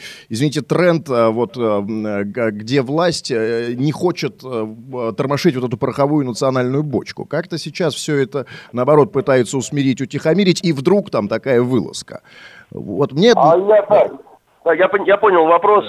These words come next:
Speaker 1: Да.
Speaker 2: Э, э, вы понимаете, выхода другого нет. Потому что, э, ещё раз говорю, что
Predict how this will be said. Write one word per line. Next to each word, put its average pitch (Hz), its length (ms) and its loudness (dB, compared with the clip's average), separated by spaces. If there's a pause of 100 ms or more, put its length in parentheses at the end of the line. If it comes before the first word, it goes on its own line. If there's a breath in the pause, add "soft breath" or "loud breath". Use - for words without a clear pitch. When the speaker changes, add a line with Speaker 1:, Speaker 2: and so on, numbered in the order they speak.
Speaker 1:
Да. - 80 -4
Speaker 2:
Э, 104 600 2
э, - 60 -10
вы 165 80 -6
понимаете, 196 280 2
выхода 202 360 -2
другого 120 460 0
нет. 87 260 -4 (560 loud breath)
Потому 175 400 2
что, 143 600 4
э, 143 60 2
ещё 190 200 0
раз 175 160 2
говорю, 139 420 2
что 87 300 -6